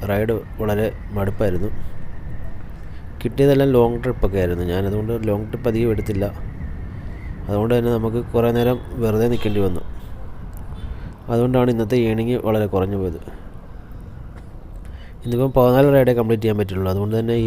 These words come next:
ആഴ്ചത്തെ ഇൻസെൻറ്റീവ് എടുക്കാൻ പറ്റില്ല.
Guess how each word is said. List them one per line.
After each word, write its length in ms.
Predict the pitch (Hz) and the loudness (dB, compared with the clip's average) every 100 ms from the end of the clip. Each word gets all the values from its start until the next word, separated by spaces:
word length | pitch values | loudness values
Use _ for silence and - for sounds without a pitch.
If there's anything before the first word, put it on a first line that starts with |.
| 110 | 2
ആഴ്ചത്തെ 340 | 110 113 120 123 - 92 | 2 0 0 0 -2 -6
ഇൻസെൻറ്റീവ് 520 | 101 - 110 117 120 - - - - - - - | -4 -4 -2 0 0 -2 -10 -16 -18 -20 -12 -4
എടുക്കാൻ 240 | 107 101 101 | -2 0 0
പറ്റില്ല. 260 | 92 92 | -2 -4